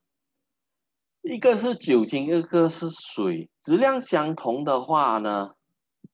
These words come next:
因为它的密度不一样，酒精是零点八，水是一，所以密度比较高的话呢，它的液面呢就会比较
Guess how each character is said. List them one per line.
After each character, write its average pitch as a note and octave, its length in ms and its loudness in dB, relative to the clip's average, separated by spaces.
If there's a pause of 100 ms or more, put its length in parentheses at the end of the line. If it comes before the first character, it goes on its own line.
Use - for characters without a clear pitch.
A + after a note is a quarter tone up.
(260)
因 F3+ 180 6
为 G#3+ 120 0
它 F3+ 140 0
的 D3+ 120 2
密 D#3+ 260 2
度 E3 220 2
不 D3+ 240 -4
一 D3 80 -2
样， C3+ 320 -2
酒 A2 260 0
精 B2 240 -6
是 D3 200 -8
零 A2+ 220 -4
点 F2+ 220 -8
八， - 260 -4 (140)
水 F#2+ 320 -8
是 G2 300 -12
一， A#2+ 180 -10 (1200)
所 B3+ 160 0
以 B3 60 2
密 B3 200 2
度 C4 180 -2
比 - 100 -2
较 E3 180 4
高 E3 300 0
的 E3+ 140 2
话 F#3 160 0
呢， D3 180 0
它 C#3+ 220 -2
的 - 80 -6
液 E3 180 2
面 D3+ 280 0
呢 B2 120 -4
就 C3+ 180 -10
会 C3+ 80 -10
比 - 140 -10
较 C3+ 200 -6